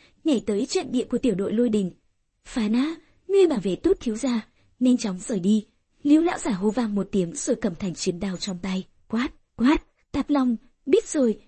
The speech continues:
Tráng Hán da trắng cũng gầm lên một tiếng. Liễu lão giả, Tráng Hán da trắng,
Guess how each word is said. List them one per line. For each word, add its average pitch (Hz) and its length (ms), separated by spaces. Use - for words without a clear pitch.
Tráng 262 280
Hán 226 280
da 277 140
trắng 196 320
cũng - 160
gầm 233 200
lên 226 180
một 214 160
tiếng. 202 260
Liễu 359 160
lão 330 180
giả, 247 300
Tráng 240 240
Hán 208 220
da 214 120
trắng, 233 320